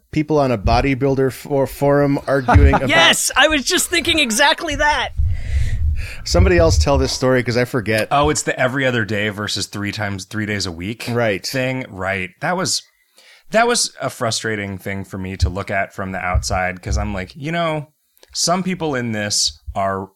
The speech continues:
Speaker 3: wrong, and other people in this are assholes. <laughs> That, those are the, those are the two people here. There are people who are making a totally reasonable mistake and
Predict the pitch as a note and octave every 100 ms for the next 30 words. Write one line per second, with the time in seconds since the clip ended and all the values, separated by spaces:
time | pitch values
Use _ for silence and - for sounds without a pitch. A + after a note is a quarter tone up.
0 | _ G#2 A2 G#2 F2+ F2+ F#2 F2 _ _
1 | _ - A#2+ A#2 - C3+ D3 B2+ A#2+ A2
2 | G#2+ F#2+ F#2+ - - C#3 C#3+ - C#3 C#3+
3 | - E2 F2+ - - - G3+ D3 F3+ A#2+
4 | A#2 D#3+ - G#3 - G#3 G3+ F3 A3+ F#3
5 | G3+ - F#3+ C3 C#3 F3 F3 E3 - -
6 | C#3 E3 E3+ D3+ F#3+ D#3 C3 G2 D#2+ E2+
7 | F#2+ F2+ B2+ C3+ C3+ A#2+ A2 G#2 G#2+ A2+
8 | F#2+ E2+ G2+ G#2+ B2+ C3+ C#3 C#3 C#3 C#3+
9 | D#3 - G2+ F#2+ F#2+ - - _ - G2+
10 | F#2+